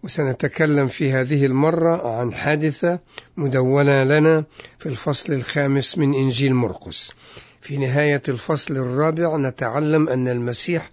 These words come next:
قال لتلاميذه إذ جاء المساء: "لنجتاز إلى العبر"،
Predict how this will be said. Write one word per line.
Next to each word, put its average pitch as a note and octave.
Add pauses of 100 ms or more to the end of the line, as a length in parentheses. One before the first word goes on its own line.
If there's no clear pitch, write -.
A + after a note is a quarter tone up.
(400)
قال D#3
لتلاميذه C3+ (420)
إذ C#3
جاء B2+
المساء: B2+ (440)
"لنجتاز D#3 (220)
إلى D#3
العبر"، C3